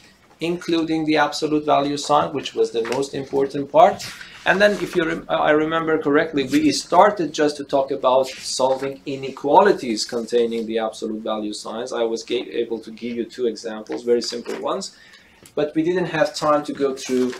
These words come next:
all the details that we are supposed to go according to your book. So what we do today, we want to continue this, but before that, let me see,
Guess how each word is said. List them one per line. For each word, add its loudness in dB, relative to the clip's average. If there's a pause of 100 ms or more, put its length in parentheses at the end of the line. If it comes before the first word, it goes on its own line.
(340)
all 10
the 0
details -2
that -2
we -6
are -4
supposed -2
to -14
go 2 (120)
according -4
to -12
your 0
book. -6 (960)
So -2
what -2
we -6
do -4
today, 0
we 4
want 0
to -4
continue -4
this, -4
but -8
before 0
that, 2 (1080)
let -8
me -10
see, -4